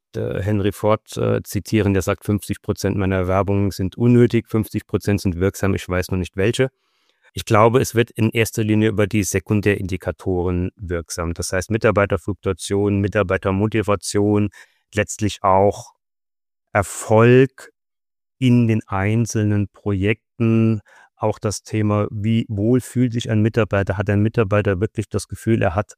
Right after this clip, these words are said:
alle notwendigen Kompetenzen und Skills, um seine Aufgaben zu erfüllen. Auch das Thema Mitarbeiterattraktivität sind alles Dinge, die sich irgendwo teilweise mit aus dem Bildungscontrolling speisen. Ein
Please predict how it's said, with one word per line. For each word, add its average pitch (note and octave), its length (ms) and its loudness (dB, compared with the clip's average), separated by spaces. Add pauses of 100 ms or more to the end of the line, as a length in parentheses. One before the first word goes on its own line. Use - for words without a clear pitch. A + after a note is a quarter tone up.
(120)
alle A2+ 460 2
notwendigen G#2 600 0
Kompetenzen G#2+ 720 -2
und G2+ 160 0
Skills, G#2+ 320 -2
um G2+ 100 0
seine F#2+ 260 0
Aufgaben A2 420 0
zu - 140 -4
erfüllen. A2+ 460 4 (500)
Auch A2+ 200 2
das - 240 -2
Thema G#2+ 440 2 (280)
Mitarbeiterattraktivität G#2+ 1600 0
sind G#2+ 120 -2
alles A2 320 -2
Dinge, A2+ 260 4
die A2 120 0
sich G2+ 160 -2
irgendwo A#2 540 2 (300)
teilweise G#2+ 520 0
mit G2+ 180 -2
aus G2+ 120 -2
dem G2 140 -2
Bildungscontrolling G2 800 -2
speisen. F#2 640 -4 (880)
Ein G#2 520 4